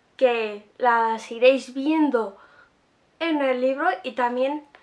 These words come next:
eh, que su padre la manda a ir a terapia porque cree que se refugia en el sexo por el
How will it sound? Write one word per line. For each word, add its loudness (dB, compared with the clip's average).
eh, 2
que 2
su -2
padre 4
la 6
manda 0
a 0
ir -4
a -4
terapia 0
porque 2
cree 4
que 2
se -2
refugia -2
en -2
el 0
sexo -2
por 2
el 2